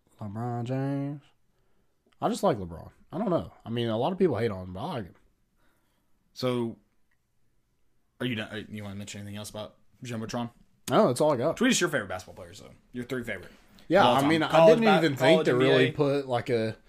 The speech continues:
Speaker 1: a Tennessee guy in there. If I had to put one in there, I'd probably,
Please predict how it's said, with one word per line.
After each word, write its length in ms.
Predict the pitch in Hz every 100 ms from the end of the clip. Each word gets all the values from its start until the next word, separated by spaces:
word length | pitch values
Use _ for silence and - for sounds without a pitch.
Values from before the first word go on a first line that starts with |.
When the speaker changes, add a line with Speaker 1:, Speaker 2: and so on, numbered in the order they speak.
| _ _ _ _
Speaker 1:
a 80 | 120
Tennessee 420 | 156 147 113 131
guy 200 | 175 120
in 60 | 110
there. 120 | 110
If 100 | 110
I 80 | 143
had 80 | 165
to 60 | -
put 200 | 127 117
one 360 | 113 107 104 -
in 140 | 120 127
there, 160 | 110
I'd 200 | 104 104
probably, 460 | - 170 190 110